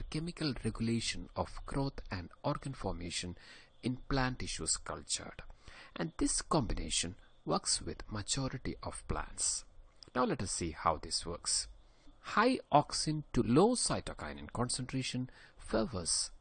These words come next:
rooting in plant tissue culture. Whereas low auxin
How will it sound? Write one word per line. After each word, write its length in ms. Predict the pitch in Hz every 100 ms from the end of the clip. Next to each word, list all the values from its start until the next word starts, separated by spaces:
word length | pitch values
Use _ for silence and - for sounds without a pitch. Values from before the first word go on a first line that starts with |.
| - -
rooting 360 | 85 78 - - - - - _
in 160 | - 98
plant 300 | - 82 73
tissue 240 | - -
culture. 380 | - 90 - - - - - - - - - - _ _ _ _ _ _ _ _ _ _
Whereas 380 | - 202 190 - -
low 360 | - 98 262 -
auxin 520 | 101 - - - 80